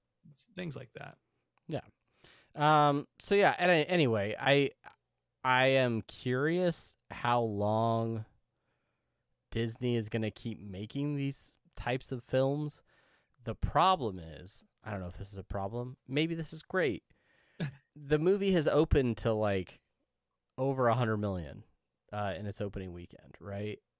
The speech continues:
Speaker 2: So the movie has been very successful in its <laughs> opening weekend.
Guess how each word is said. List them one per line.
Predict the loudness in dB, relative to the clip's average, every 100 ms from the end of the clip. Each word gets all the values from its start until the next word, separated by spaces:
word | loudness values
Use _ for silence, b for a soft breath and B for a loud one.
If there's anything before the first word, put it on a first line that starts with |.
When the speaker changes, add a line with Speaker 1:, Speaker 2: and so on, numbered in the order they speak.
| _ -16
Speaker 2:
So | -2 2 4 6 6 4 2 -4 _ _ _ _ _ -2
the |
movie | 2 2 2
has | 2
been | 0 0
very | 0 2 0
successful | -4 -6 -8 -8 -10
in | -10
its | -8 4
<laughs> |
opening | 6 6
weekend. | 2 -8 -10 -12 -14